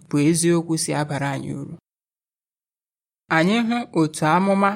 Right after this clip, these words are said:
ụfọdụ dị n'okwu Chineke si mezuo. Ọ na-eme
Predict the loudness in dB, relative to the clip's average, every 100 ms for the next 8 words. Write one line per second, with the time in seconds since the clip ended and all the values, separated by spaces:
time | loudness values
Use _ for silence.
0 | -2 -2 0 2 4 4 4 4 4 2
1 | -2 -2 0 2 2 0 -4 -4 -2 0
2 | 0 -2 -6 -10 -14 _ _ _ _ _
3 | _ _ _ -2 2 4 2 2